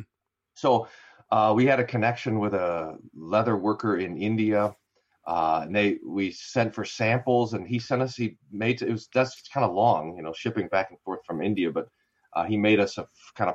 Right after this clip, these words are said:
first run sample. Uh, it was okay. We, I tested it, you tested it. We asked for some modifications.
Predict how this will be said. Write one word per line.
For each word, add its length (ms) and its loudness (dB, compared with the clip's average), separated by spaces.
first 280 -2
run 180 4
sample. 720 -2
Uh, 180 -4
it 40 4
was 140 4
okay. 680 0
We, 200 -2
I 160 4
tested 420 0
it, 180 0
you 200 0
tested 420 -4
it. 180 -6
We 200 0
asked 240 4
for 160 -2
some 180 -6
modifications. 1040 -4